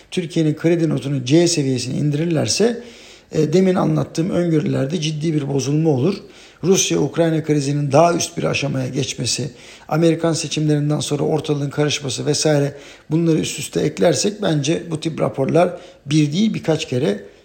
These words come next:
revize edilir gibi geliyor bana. Efendim hepinize iyi bir hafta sonları. Yaşasın Cumhuriyet diyorum. E, Türkiye Cumhuriyeti'nin, e, kuruluşunun, e, yıl dönümünü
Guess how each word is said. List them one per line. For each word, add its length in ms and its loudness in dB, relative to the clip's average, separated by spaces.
revize 360 4
edilir 360 -2
gibi 280 -6
geliyor 360 -4
bana. 440 -2
Efendim 320 0
hepinize 540 0
iyi 160 2
bir 80 4
hafta 280 -4
sonları. 680 -2
Yaşasın 520 0
Cumhuriyet 580 0
diyorum. 400 0
E, 180 -2
Türkiye 400 -2
Cumhuriyeti'nin, 800 -2
e, 180 0
kuruluşunun, 720 -2
e, 80 0
yıl 380 4
dönümünü 580 0